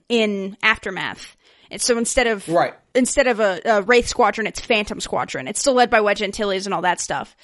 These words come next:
Speaker 1: So, you know, there's a part of me that's always gonna miss that stuff because I lo-, I grew up on it and I love it. But at the same
Speaker 2: Right.
Speaker 1: time, it's like, I understand why you had to kill it, you know? <laughs> There wa-, you d-, you didn't really
Speaker 2: Yeah.
Speaker 1: have much of a choice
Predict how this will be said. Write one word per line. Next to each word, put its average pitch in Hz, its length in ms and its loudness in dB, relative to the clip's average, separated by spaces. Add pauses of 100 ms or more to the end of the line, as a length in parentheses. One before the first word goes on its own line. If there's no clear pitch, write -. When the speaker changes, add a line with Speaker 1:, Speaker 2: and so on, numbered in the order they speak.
(140)
Speaker 1:
So, 339 180 -2
you 320 140 0
know, 294 320 2 (240)
there's 311 260 0
a 302 60 2
part 339 220 2
of 330 80 -4
me 277 120 0
that's 226 200 0
always 240 180 4
gonna 220 160 -6
miss 202 300 -6
that 127 240 -4
stuff - 480 -8 (260)
because 233 240 -2
I 214 80 2
lo-, 196 180 0
I 233 120 4
grew 202 260 -2
up - 140 0
on 185 160 0
it 180 40 -4
and 175 120 -4
I 175 60 -4
love 185 280 0
it. 113 260 -8
But 214 300 2 (400)
at - 140 0
the 294 80 0
same 294 140 4
Speaker 2:
Right. 247 80 -2
Speaker 1:
time, 254 220 2
it's 233 120 -4
like, 220 160 2
I 330 100 4
understand 220 400 0
why 196 60 0
you 190 100 -2
had 196 160 -4
to - 60 -10
kill 175 300 -8
it, 170 260 -10
you 226 140 -4
know? - 440 4
<laughs> - 480 0
There 320 140 4
wa-, 285 100 4
you 311 240 2
d-, 285 200 -10
you 320 100 2
didn't 277 240 0
really 254 180 4
Speaker 2:
Yeah. 277 80 6
Speaker 1:
have 214 120 2
much 233 200 -2
of 247 80 -6
a 202 60 -4
choice - 640 -8